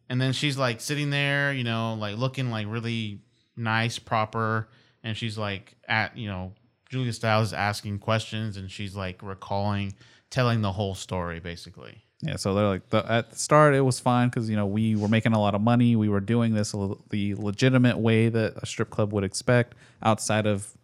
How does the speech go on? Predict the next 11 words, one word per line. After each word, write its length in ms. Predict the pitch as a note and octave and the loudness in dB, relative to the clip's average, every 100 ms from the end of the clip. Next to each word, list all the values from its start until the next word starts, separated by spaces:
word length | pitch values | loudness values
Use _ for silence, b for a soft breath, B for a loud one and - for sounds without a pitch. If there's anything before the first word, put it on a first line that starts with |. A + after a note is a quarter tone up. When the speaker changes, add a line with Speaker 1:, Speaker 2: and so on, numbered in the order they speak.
| D3+ | -14
Speaker 2:
you 80 | D3 | -14
know, 80 | - _ _ _ | -16 _ _ _
we 120 | G2+ G2+ | -2 2
were 120 | G2 | 4
all 140 | G2 | 4
doing, 220 | G2+ G2 | 2 0
like, 160 | F#2+ G2 | -2 -2
cocaine 540 | - G2 A2 A2 G#2 F#2+ | -4 -2 0 2 2 0
and 120 | F#2 | -2
stuff. 320 | - F#2 F#2+ B B B B B B | -2 -2 -2 B B B B B B
But, 320 | - G2 F2+ | 2 2 2